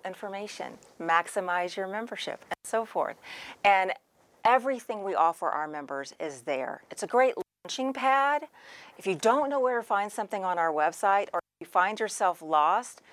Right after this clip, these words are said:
navigate to the Impact Center to get you into all of your benefits. Many useful links are provided,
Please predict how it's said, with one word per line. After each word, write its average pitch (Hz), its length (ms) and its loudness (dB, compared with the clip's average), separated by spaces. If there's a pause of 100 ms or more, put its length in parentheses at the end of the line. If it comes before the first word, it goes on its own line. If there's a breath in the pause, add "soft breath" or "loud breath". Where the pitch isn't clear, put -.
(200 loud breath)
navigate 254 680 0
to 185 100 -8
the 160 180 -4
Impact 156 440 -6
Center 139 400 -4 (240 loud breath)
to 208 80 -2
get 220 280 0
you 208 120 0
into 185 160 -4 (120)
all 160 160 -2
of 147 80 -2
your 147 140 -6
benefits. - 640 -6 (340 loud breath)
Many 233 400 4
useful 233 340 0
links 202 320 -2
are 214 60 -4
provided, 175 720 0